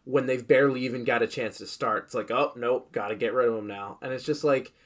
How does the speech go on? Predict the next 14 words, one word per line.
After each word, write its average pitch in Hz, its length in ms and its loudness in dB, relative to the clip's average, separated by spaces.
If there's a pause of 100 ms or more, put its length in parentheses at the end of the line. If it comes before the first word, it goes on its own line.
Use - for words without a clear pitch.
(520)
I, 143 580 2 (240)
I 139 160 -4
don't 180 140 0
know 127 140 0
how 117 200 0
those, 104 460 -2 (200)
I 139 120 -12
don't 180 140 -6
know 185 120 -4
how 131 180 -8
those 107 220 -6
fans - 680 -12 (760)
take 170 380 0
it. - 240 -4